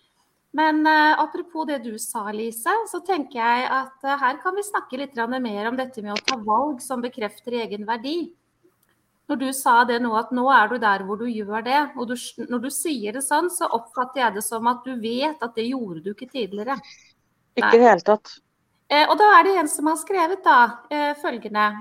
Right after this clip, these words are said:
Speaker 1: «Jeg sliter med å ta valg som bekrefter egen verdi», står det akkurat ordrett sånn.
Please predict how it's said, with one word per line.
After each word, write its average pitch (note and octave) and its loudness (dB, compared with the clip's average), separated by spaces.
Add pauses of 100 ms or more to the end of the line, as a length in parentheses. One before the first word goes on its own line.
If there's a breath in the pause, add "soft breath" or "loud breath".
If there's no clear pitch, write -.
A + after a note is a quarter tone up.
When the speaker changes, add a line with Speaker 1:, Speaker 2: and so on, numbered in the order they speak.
(120)
Speaker 1:
«Jeg E4 -4
sliter D4 -8
med C#4+ 0
å C#4+ -10
ta D4+ 0
valg C#4+ 2
som B3+ -4
bekrefter B3 -8
egen G3 -6
verdi», G#3+ -4
står G3 -4
det - 2
akkurat - -2
ordrett F#3 -8
sånn. F3+ -4